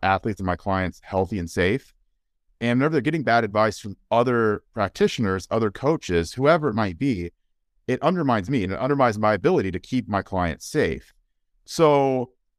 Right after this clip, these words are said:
there's really not a good way for me to completely rectify <laughs> that. It's always gonna be a problem.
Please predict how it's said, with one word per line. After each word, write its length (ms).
there's 240
really 240
not 320
a 80
good 240
way 240
for 140
me 160
to 100
completely 540
rectify 580
<laughs> 80
that. 240
It's 120
always 300
gonna 160
be 80
a 80
problem. 560